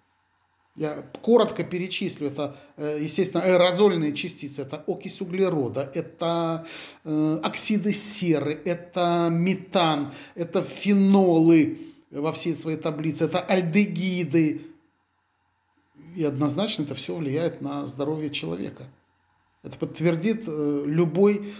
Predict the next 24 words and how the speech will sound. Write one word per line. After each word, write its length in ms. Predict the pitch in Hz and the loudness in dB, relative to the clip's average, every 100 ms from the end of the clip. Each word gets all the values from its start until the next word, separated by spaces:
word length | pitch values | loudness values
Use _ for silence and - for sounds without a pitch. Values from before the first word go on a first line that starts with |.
| - | -10
совершенно, 840 | - 156 156 - 185 175 170 156 - - | -6 -4 -4 -2 -2 -2 -4 -4 -12 -8
э, 220 | 147 151 | -6 -4
медик. 500 | 165 175 165 127 - - _ _ _ - | 0 2 2 0 -8 -16 _ _ _ -8
Любой 400 | 139 196 196 160 | 0 2 4 2
медик. 320 | 143 120 - _ _ _ _ _ _ _ _ _ _ - | 0 -6 -14 _ _ _ _ _ _ _ _ _ _ -4
Люди 280 | 170 262 262 | 4 4 4
иногда 280 | 226 202 214 | 0 2 0
думают, 340 | 226 208 208 | 0 0 0
что, 380 | - 190 180 170 - _ | -2 -2 -2 -2 -10 _
э, 400 | - 151 156 156 151 | -4 -2 0 -2 2
должны 340 | 175 165 202 | 2 4 0
быть 160 | 175 - | -2 -4
какие-то 360 | 165 170 160 | -8 -8 -8
там, 340 | 160 156 147 147 | -4 -4 -4 -4
в 40 | |
общем-то, 520 | 147 - 147 143 147 147 - | -6 -6 -6 -4 -4 -4 2
признаки, 720 | 185 196 175 175 - 160 - - _ | 4 6 4 -2 -4 -4 -6 -10 _
э, 460 | - 143 143 139 139 | -10 -6 -4 -2 0
раздражения 720 | 139 156 170 170 185 170 165 156 | 0 2 2 4 2 0 0 -2
из-за 260 | 143 160 | -2 -4
дыма. 320 | 156 147 131 131 | 0 -2 -2 -6
Там 560 | 123 120 127 127 131 | -10 -12 -12 -12 -8
глаза 540 | 139 156 147 175 208 196 | 0 2 2 2 2 2
печёт, 560 | - 170 - 170 165 | -2 -8 -4 -2 -2